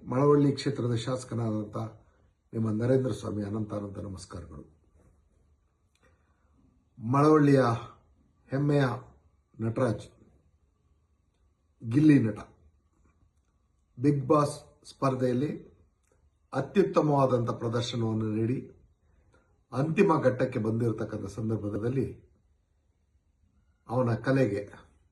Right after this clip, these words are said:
ಮತ್ತು ಪ್ರಾಮಾಣಿಕವಾದಂಥ ಆತನ ಪ್ರಯತ್ನಕ್ಕೆ ಸರ್ವರು ಬೆಂಬಲಿಸಿ ನಮ್ಮ ಮಳವಳ್ಳಿಗೆ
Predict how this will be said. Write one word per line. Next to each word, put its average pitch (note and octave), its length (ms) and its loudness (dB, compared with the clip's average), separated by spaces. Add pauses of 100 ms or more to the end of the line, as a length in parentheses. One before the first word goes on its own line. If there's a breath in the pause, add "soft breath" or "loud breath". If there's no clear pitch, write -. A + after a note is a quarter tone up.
(1000)
ಮತ್ತು E3+ 260 4 (340)
ಪ್ರಾಮಾಣಿಕವಾದಂಥ C3+ 960 2 (360)
ಆತನ A#2 280 -4
ಪ್ರಯತ್ನಕ್ಕೆ - 600 -6 (1080)
ಸರ್ವರು D3+ 500 4
ಬೆಂಬಲಿಸಿ A2+ 460 -2 (1040)
ನಮ್ಮ B2 240 0 (100)
ಮಳವಳ್ಳಿಗೆ A#2 520 4